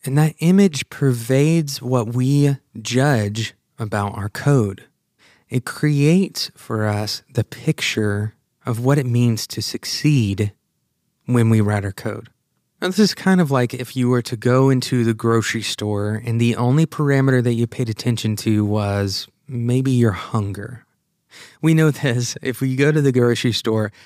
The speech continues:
hungry, then we're probably gonna make a lot of bad decisions. And unfortunately, we're also going to forget some of the things that we need to remember to make that trip successful. Very often we make decisions based on our hunger rather than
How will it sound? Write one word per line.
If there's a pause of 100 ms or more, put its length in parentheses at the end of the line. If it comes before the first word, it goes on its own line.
(180)
hungry,
then
we're
probably
gonna
make
a
lot
of
bad
decisions. (380)
And
unfortunately,
we're
also
going
to
forget
some
of
the
things (380)
that
we
need
to
remember
to
make
that
trip
successful. (600)
Very
often
we
make
decisions (420)
based
on
our
hunger
rather
than